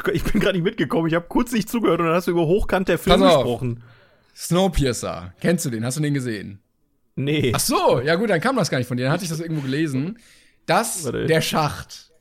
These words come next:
Speaker 2: ne, ist ja von oben nach unten quasi.
Speaker 1: Ah.
Speaker 2: Ja, Snowpiercer,
Speaker 1: Okay.
Speaker 2: das spielt sich, äh, in einem Zug ab. Quasi der Schacht ist, nur nicht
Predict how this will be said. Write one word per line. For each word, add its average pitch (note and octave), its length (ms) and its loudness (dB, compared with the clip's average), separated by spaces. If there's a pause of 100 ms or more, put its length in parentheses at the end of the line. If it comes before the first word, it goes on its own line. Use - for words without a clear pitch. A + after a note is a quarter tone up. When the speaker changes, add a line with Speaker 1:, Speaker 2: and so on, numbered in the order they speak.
(220)
Speaker 2:
ne, D3 200 -4
ist F#3 180 -4
ja F#3 200 4
von E3+ 220 -2
oben G#3+ 300 2
nach G3 160 2
unten F3+ 420 -2
quasi. A2+ 600 -6 (1600)
Speaker 1:
Ah. C#3+ 640 0
Speaker 2:
Ja, - 120 8
Snowpiercer, G3 840 2
Speaker 1:
Okay. F3+ 120 2
Speaker 2:
das D#3+ 120 2
spielt A3 180 -4
sich, F#3 280 -10
äh, C#3+ 240 0
in D#3 80 -6
einem C3+ 240 -6
Zug A#3 240 -6
ab. D3 320 -4 (320)
Quasi G3 340 -2
der F#3+ 140 0
Schacht - 340 -6
ist, A3+ 360 -8
nur F#3+ 140 -2
nicht G3 340 -4